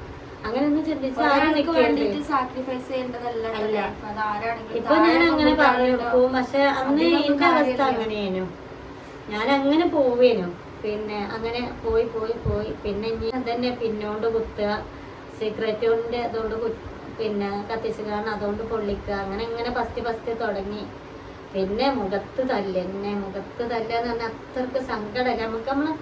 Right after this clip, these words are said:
Speaker 1: ഹസ്ബൻഡൊക്കെ നമ്മളൊന്ന് തൊട്ടാ പോലെ, എന്തെങ്കിലും ഒന്ന് പറഞ്ഞാ പോലും നമുക്ക് സഹിക്കാൻ പറ്റൂല. ആ പോയോടത്ത് നമ്മളൊക്കെ ഉപദ്രവിക്കുക എന്ന് പറഞ്ഞാൽ കാലുകൊണ്ട് തട്ടുക, എവിടേക്കേലും പോകുമ്പോ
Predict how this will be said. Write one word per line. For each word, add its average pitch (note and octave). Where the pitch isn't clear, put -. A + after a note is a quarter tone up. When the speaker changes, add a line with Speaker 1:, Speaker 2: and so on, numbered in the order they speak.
Speaker 1:
ഹസ്ബൻഡൊക്കെ C4
നമ്മളൊന്ന് C#4
തൊട്ടാ C4+
പോലെ, C#4
എന്തെങ്കിലും D4
ഒന്ന് D#4+
പറഞ്ഞാ C#4
പോലും D#4
നമുക്ക് C#4
സഹിക്കാൻ A3
പറ്റൂല. F#3
ആ F3+
പോയോടത്ത് A#3
നമ്മളൊക്കെ C4+
ഉപദ്രവിക്കുക B3+
എന്ന് C4+
പറഞ്ഞാൽ B3
കാലുകൊണ്ട് A#3+
തട്ടുക, A#3
എവിടേക്കേലും A3+
പോകുമ്പോ A#3+